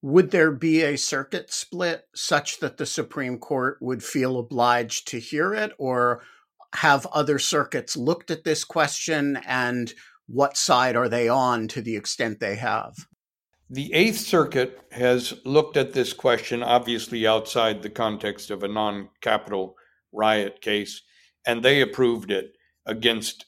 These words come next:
Speaker 2: the specific argument that, uh, uh, Judge Nichols makes. The Ninth Circuit has also approved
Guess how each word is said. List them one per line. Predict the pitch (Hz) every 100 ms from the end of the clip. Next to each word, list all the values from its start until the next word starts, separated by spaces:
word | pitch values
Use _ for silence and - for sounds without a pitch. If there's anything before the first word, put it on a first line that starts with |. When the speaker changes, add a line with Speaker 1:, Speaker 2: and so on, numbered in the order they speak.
| _ -
Speaker 2:
the | 107 107
specific | 104 - 110 - 117 110 101 -
argument | 110 107 104 101 95 -
that, | 101 98 95 95
uh, | 92 92 92 _ _ _ _ _ _ _ 104
uh, | 98 95 - 104
Judge | 104 98 -
Nichols | 117 113 107 104 -
makes. | 104 98 - - - _ _ _ _ _ _ _ -
The |
Ninth | 135 147 160 156
Circuit | - 143 - 131 - _ _
has | 123 123 139
also | 131 127 127 117
approved | 107 - 127 123 113 - -